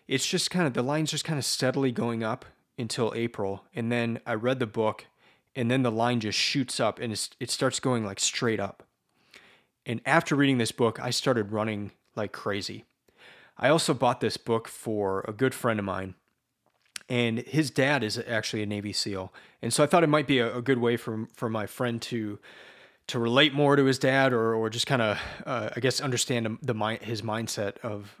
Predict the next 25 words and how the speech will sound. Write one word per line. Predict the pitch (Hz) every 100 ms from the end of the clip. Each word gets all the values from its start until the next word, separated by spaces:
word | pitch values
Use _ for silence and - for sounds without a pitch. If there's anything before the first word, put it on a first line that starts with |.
| _
of, | 117 104 107 -
of | 110
being | 135 113
a | 107
seal. | - 113 107 98 - _ - - - - - - _ _ _ -
And | 135 131 120 117 - - _ _ _ _
I, | 120 147
I'm | 139 151
not | 143
sure | - 151 143
if, | 117 - -
if, | 120 - -
if | 127
it, | 120 - -
<laughs> |
if | 156 143 117
it | 117
did | 135
help | 123 127 131
in | 117
that | 117 131
realm | 139 139 143
at |
all, | 135 156
but | 127 110